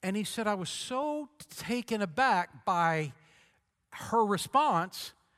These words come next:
I didn't give her a ticket. I gave her a warning."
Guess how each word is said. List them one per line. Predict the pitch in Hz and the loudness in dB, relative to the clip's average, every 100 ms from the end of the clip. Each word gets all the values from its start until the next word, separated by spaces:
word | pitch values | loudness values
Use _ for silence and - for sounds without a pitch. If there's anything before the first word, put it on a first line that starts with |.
| _ _ _ _ - | _ _ _ _ 0
I | 247 | 0
didn't | 311 208 | 2 2
give | 180 | 2
her | 185 | 0
a | 214 | -2
ticket. | 262 262 156 - _ _ _ _ _ _ _ - | -4 -4 -8 -10 _ _ _ _ _ _ _ -4
I | 208 | 0
gave | 202 202 | 2 4
her | 214 | 4
a | 226 | 4
warning." | 240 240 165 | 2 0 -2